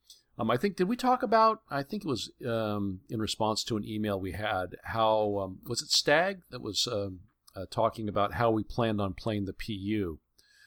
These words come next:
uh, or what we saw ourselves doing in the P U? And if I recall correctly, what, one of the things I had said is that I,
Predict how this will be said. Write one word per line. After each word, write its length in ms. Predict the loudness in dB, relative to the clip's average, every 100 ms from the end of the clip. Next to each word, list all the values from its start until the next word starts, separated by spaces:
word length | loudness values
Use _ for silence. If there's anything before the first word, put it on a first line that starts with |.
| _ _ _
uh, 220 | -10 -8
or 220 | -6 -4 -2
what 280 | -2 -2
we 80 | -2
saw 540 | 0 2 4 4 2 -4
ourselves 480 | -6 -2 -2 -2 -4
doing 340 | -2 0 0
in 100 | -2
the 80 | -6
P 160 | -8 -10
U? 340 | -8 -10 -10 -12 _ -10
And 320 | -8 -8 -12 _ _ _ _ _ _ _ -12
if 140 | 0
I 80 | 0
recall 340 | 0 6 6
correctly, 520 | 8 4 4 4 0 0 -16 -20 -20 _
what, 300 | 6 6 6 -2
one 160 | 2 4
of 60 |
the 80 | 4
things 200 | 2 4
I 120 | 4
had 100 | 6
said 160 | 2 0
is 140 | 0
that 120 | 0
I, 180 | 0 0